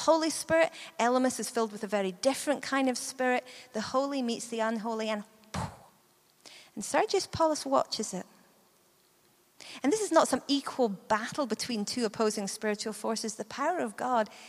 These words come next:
is much stronger than any other power. And Paul basically says to Elymas, "You're gonna go blind. This is what's gonna happen." It happens. How does he know? Because he's filled with the Holy Spirit.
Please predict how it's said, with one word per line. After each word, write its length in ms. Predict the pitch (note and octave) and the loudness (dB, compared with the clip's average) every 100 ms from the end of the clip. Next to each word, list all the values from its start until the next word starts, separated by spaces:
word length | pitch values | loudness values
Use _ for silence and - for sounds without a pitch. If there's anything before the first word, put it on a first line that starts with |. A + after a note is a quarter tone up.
| - | -10
is 120 | A3 | -6
much 260 | A3 A#3 A3 | 0 0 0
stronger 420 | - G#3+ G#3+ G#3 | -4 -4 -4 -4
than 160 | G3 F#3 | -6 -6
any 420 | G3+ A3 A3 G#3+ G#3 | -6 -4 -4 -6 -6
other 260 | F#3+ G3 F#3+ | -6 -4 -6
power. 480 | - F3+ F3 E3+ F#3 _ - - - - - | -6 -8 -8 -10 -16 _ -20 -20 -20 -20 -8
And 160 | G3+ G3+ | -6 -4
Paul 380 | - A#3 A#3+ A#3 | 2 6 6 6
basically 400 | A3 A3 - G3+ | 2 0 -2 -2
says 200 | G#3+ G#3 | -2 -2
to 100 | - | 4
Elymas, 420 | B3+ C#4 C4 - - - | 6 6 4 0 -12 -8
"You're 100 | G3 | -6
gonna 180 | G3 F#3+ | -2 -2
go 120 | F#3+ | -2
blind. 440 | F#3 B3 C#4 C#4+ B3+ | -2 2 6 6 4
This 140 | G#3+ | 0
is 100 | G3 | -4
what's 140 | F#3 | -4
gonna 180 | - F3+ | -4 -4
happen." 480 | F#3+ A#3 A#3 A#3+ A3+ - - | -2 -2 -2 -2 -2 -4 -4
It 140 | G3 | -4
happens. 880 | - A#3 A#3+ A#3 A#3 A#3 A#3 - - - - _ _ _ _ _ | 0 2 2 2 -2 0 -2 -4 -10 -16 -20 _ _ _ _ _
How 200 | - D#4+ | -8 -6
does 160 | F#4 F#4+ | -2 -2
he 180 | D4+ C#4+ | 2 2
know? 480 | B3 D4 A#3+ E3+ E3+ - - _ - | 4 2 0 -2 -8 -20 -20 _ -14
Because 200 | G#3 G3 | -10 -8
he's 140 | G3+ - | -8 -8
filled 540 | - - A3+ G#3 F#3+ | -8 -2 0 0 -4
with 140 | G3 | -6
the 80 | G3+ | -4
Holy 240 | F3+ G3 F3+ | -4 -4 -6
Spirit. 460 | - - E3+ D#3+ | -8 -10 -10 -12